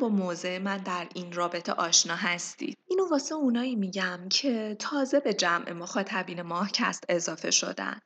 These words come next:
به هیچ وجه به شخص طرفدار افزایش طول عمر زندگی انسان نیستم. و در رابطه با توضیح این موضوع، حداقل در این اپیزود جاش نیست که بخوام تمام نظر شخصیم رو بگم.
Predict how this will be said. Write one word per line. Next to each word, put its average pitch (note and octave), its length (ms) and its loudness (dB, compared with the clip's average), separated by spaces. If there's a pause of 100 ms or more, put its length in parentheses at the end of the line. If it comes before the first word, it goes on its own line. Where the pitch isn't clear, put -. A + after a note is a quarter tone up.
(100)
به E4+ 80 8
هیچ D#4+ 460 4
وجه F#3 420 0
به C4+ 100 8
شخص C4+ 440 2
طرفدار G#3 680 -2
افزایش F3+ 520 -2
طول F#3+ 240 -4
عمر E3+ 340 -6
زندگی E3+ 540 -6
انسان F3+ 640 -2
نیستم. - 580 -8 (200)
و C#4+ 80 6
در C#4+ 200 0
رابطه C#4 340 0
با D4+ 200 -2
توضیح A#3 580 -2
این F#3 260 -2
موضوع، E3 640 -6
حداقل D4 640 -2
در G#3 280 2
این F#3 260 -2
اپیزود F#3 560 -4
جاش G3+ 320 4
نیست G3+ 240 -6
که D#3+ 100 2
بخوام E3 460 0
تمام G#3+ 440 2
نظر F3 460 -2
شخصیم - 560 0
رو G#2+ 140 -4
بگم. - 380 -2